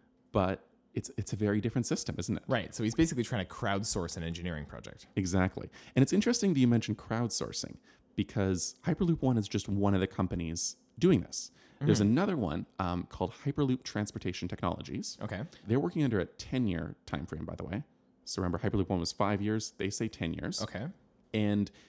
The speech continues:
Speaker 1: they don't actually pay their employees.
Speaker 2: Hmm.
Speaker 1: They, uh, crowdsource engineering, and all their engineers work in exchange for stock options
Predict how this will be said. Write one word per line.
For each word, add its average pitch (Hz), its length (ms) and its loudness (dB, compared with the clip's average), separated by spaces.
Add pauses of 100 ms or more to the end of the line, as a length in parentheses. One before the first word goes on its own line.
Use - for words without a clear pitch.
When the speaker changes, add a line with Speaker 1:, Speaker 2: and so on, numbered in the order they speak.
(120)
Speaker 1:
they 135 100 6
don't 226 100 2
actually 220 240 0
pay 131 180 -2
their 110 120 2
employees. 110 520 -2 (460)
Speaker 2:
Hmm. 127 80 2 (320)
Speaker 1:
They, 127 340 4
uh, 110 200 4
crowdsource 170 540 0
engineering, 113 600 0 (120)
and 101 120 0
all 110 100 0
their 127 140 0
engineers 101 420 2
work 92 260 0
in 95 60 -2
exchange 90 600 -6
for - 140 -8
stock 123 280 -2
options - 520 -10